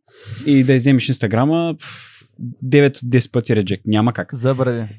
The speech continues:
Speaker 1: Искат да има малко eye contact, да се
Speaker 2: Да.
Speaker 1: запознаете в някаква социална атмосфера, някой да те запознае, примерно, теб с нея.
Speaker 2: Игра да има.
Speaker 1: М,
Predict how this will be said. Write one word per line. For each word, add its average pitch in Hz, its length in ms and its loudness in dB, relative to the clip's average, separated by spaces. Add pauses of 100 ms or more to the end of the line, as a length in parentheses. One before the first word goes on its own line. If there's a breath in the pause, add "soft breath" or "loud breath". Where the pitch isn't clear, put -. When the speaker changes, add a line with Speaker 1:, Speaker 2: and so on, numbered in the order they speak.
(120)
Speaker 1:
Искат 151 280 0
да 139 60 4
има 139 140 4
малко 120 360 0
eye 98 160 -4
contact, 117 380 -4 (140)
да 104 120 -2
се 107 100 -6
Speaker 2:
Да. - 20 -2
Speaker 1:
запознаете 113 500 -2
в 117 220 -2
някаква 110 260 0
социална 110 420 -2
атмосфера, 104 420 -2
някой 104 280 0
да 110 60 -2
те 104 100 -2
запознае, 101 380 -4
примерно, 101 320 -6
теб 101 180 -12
с - 160 -14
нея. - 80 -8
Speaker 2:
Игра 110 220 -4
да 196 60 -10
има. 110 220 -8 (500 loud breath)
Speaker 1:
М, 117 240 2